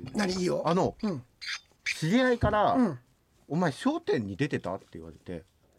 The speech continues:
Speaker 1: 村上くんが？
Speaker 2: はい。
Speaker 1: うん。
Speaker 2: で、「いや、出てないよ」って。「でも、
Speaker 1: うん。
Speaker 2: ほら」って、あの、「放送業界で働いてるから、
Speaker 1: うん。
Speaker 2: 笑点の収録に行ってんのかと思った」
Speaker 1: まあ、同じ日テレ系だからね。
Speaker 2: 言われて、
Speaker 1: うん、うん。
Speaker 2: 「いや、行ってない、行ってない」って、
Speaker 1: うん。
Speaker 2: 「大体東京にも行ってないし」って言って、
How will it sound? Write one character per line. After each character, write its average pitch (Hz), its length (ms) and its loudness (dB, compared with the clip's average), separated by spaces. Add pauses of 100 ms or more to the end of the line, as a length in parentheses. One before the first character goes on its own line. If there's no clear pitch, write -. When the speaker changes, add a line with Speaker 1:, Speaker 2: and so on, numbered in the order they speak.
(1040)
Speaker 1:
村 277 180 4
上 311 200 4
く 311 100 2
ん 285 80 2
が？ 277 120 4
Speaker 2:
は 101 160 0
い。 - 40 -10 (320)
Speaker 1:
う 226 80 2
ん。 131 160 -2 (220)
Speaker 2:
で、 156 300 0
「い 147 60 -2
や、 156 60 -2
出 151 140 -6
て 147 120 0
な 120 160 0
い - 20 -6
よ」 90 80 -8
っ - 20 -18
て。 - 140 -16
「で 175 60 2
も、 151 120 2
Speaker 1:
う - 40 -2
ん。 123 140 -10
Speaker 2:
ほ 175 80 -4
ら」 113 100 -2
っ - 40 -14
て、 95 100 -16 (280)
あ 135 100 -4
の、 120 280 -2 (580)
「放 202 220 0
送 202 180 2
業 202 140 2
界 156 120 0
で 110 60 -4
働 113 260 -2
い 117 40 -8
て 123 80 -4
る 110 80 -6
か 104 80 -6
ら、 101 240 2
Speaker 1:
う 233 80 -2
ん。 - 20 0 (100)
Speaker 2:
笑 196 220 -2
点 151 160 0
の 117 80 0
収 135 140 -4
録 127 180 -2
に 120 80 0
行 120 40 -12
っ - 40 -20
て 170 80 -2
ん 165 40 -2
の 147 80 -4
か 110 100 -4
と 269 80 4
思 269 80 4
っ - 20 2
た」 226 80 4
Speaker 1:
ま 262 60 6
あ、 254 40 6
同 220 60 0
じ 226 60 4
日 220 120 4
テ 226 120 0
レ 214 60 0
系 214 140 -2
だ 185 120 -4
か - 100 -10
ら 131 80 -6
ね。 120 60 -8
Speaker 2:
言 147 80 -4
わ - 60 -4
れ - 60 -12
て、 110 120 -2
Speaker 1:
う - 60 2
ん、 - 0 -
う 156 40 -4
ん。 - 60 -6
Speaker 2:
「い - 0 - (240)
や、 185 80 2
行 - 0 -
っ 175 40 0
て 175 140 -4
な 156 80 0
い、 127 60 -2
行 - 20 -6
っ - 20 -20
て - 100 -6
な 127 80 4
い」 110 40 4
っ - 40 0
て、 - 40 -4
Speaker 1:
う 113 40 -8
ん。 - 20 -10
Speaker 2:
「大 127 120 0
体 123 100 -2
東 131 180 -6
京 139 60 0
に 127 80 0
も 104 80 -2
行 87 40 -10
っ - 20 -18
て - 100 -12
な 95 100 -8
い 90 40 -8
し」 - 60 -20
っ - 40 -20
て - 100 -20
言 220 160 0
っ 151 60 -6
て、 107 320 -4